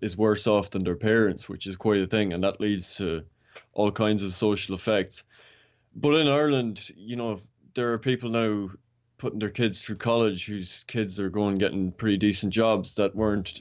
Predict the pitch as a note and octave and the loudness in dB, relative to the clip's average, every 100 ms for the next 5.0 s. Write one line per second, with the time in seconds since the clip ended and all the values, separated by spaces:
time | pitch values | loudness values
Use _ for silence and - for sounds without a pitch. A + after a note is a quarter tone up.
0 | - - A2+ G2 - F#2+ F#2+ A2+ A2+ - | -8 0 0 0 -2 -2 2 2 2 0
1 | A2 F#2 E2 - A2+ G2+ G2+ G2+ G#2 G2 | 0 0 -4 -4 -2 -2 0 2 2 0
2 | F2 E2 - G2 B2+ B2+ A2+ G2+ - - | -2 -2 -2 2 2 2 -2 -2 -8 -20
3 | - - - _ _ - D#3 C#3+ C#3+ C#3+ | -20 -20 -20 _ _ 2 2 4 4 6
4 | C3 D3 D3 B2 - - A#2 G#2+ G2 F#2+ | 6 4 0 -2 -4 -6 -4 -2 -4 -6